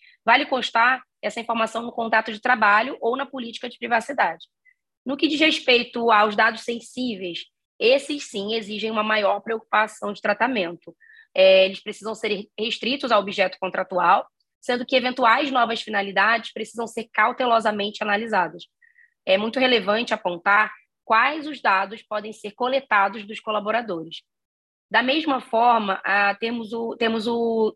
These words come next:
termo de confidencialidade e de sigilo, que são bastante usuais, né? Não só para preservar as informações sobre os negócios, como também os dados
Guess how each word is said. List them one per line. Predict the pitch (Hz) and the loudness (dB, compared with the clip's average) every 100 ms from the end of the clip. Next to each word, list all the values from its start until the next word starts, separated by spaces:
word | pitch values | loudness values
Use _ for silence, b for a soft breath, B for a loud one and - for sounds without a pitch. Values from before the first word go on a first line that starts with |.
| - | -4
termo | 226 233 | -2 -2
de | 202 | -4
confidencialidade | 240 247 240 247 240 233 240 214 190 185 - b b | -2 -2 2 0 4 2 4 6 6 2 -6 b b
e | 214 | -8
de | 202 | -6
sigilo, | 240 294 254 214 220 190 - | -6 -4 -4 -2 -2 -4 -8
que | - | -2
são | 226 | 0
bastante | 226 233 - 240 240 | 4 2 2 -2 -2
usuais, | 262 254 247 190 185 - | -2 4 6 6 2 0
né? | 185 226 _ _ _ - | 0 0 _ _ _ -4
Não | 220 240 | -2 -2
só | - 262 | 4 4
para | 262 247 | 6 4
preservar | 226 220 214 226 208 214 | 2 -2 -4 -4 0 0
as | 262 | 0
informações | 247 220 202 - 185 | -6 -8 -8 -10 -12
sobre | - 180 | -12 -10
os | 180 | -4
negócios, | 190 190 208 262 - | -2 2 2 2 -4
como | 285 277 | -4 0
também | 311 285 220 247 | 2 2 0 -2
os | |
dados | 220 202 202 226 | 2 2 2 -4